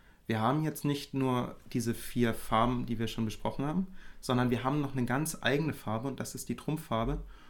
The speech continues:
Und das Spiel, das, äh, daraus entstanden ist, ist das Trionfi. Trionfi heißt auch Triumph und unser heutiger Begriff vom Trumpfen, auch in der Alltagssprache, kommt exakt von dort. Oder das englische to trump.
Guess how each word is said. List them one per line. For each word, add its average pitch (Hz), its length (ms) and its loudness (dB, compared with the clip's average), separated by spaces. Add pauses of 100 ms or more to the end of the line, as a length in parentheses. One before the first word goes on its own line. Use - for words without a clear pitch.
(120)
Und 123 140 0
das 113 100 0
Spiel, 190 420 6 (400)
das, 120 360 2
äh, 117 400 0 (680)
daraus 113 420 0
entstanden 120 380 2
ist, - 180 -2
ist - 240 -2
das 120 300 0 (280)
Trionfi. 123 580 2 (720)
Trionfi 143 720 4
heißt 120 240 -2
auch 123 320 0 (100)
Triumph 127 480 2 (720)
und 131 520 4
unser 117 300 2
heutiger 160 360 4
Begriff 143 420 0
vom 117 340 -2
Trumpfen, 160 540 4 (440)
auch 135 200 2
in 139 120 2
der 120 120 4
Alltagssprache, 139 680 -2
kommt 147 380 -2
exakt - 460 -4
von 120 180 0
dort. 113 200 0 (440)
Oder 117 120 0
das 117 160 0
englische 123 460 0
to - 120 -2
trump. 120 380 -2